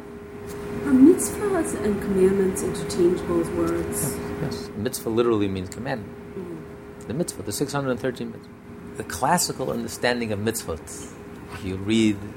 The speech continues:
Speaker 2: the Rishonim, the Chinuch, the great commentary,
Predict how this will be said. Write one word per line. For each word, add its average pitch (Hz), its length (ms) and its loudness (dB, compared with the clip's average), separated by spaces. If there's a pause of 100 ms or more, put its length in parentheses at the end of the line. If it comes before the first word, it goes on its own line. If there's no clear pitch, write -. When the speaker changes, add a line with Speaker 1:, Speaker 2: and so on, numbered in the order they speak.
(240)
Speaker 2:
the 95 80 -6
Rishonim, 92 680 -2
the 85 60 -6
Chinuch, 92 580 -4
the - 60 -14
great 104 320 -2
commentary, 95 600 -4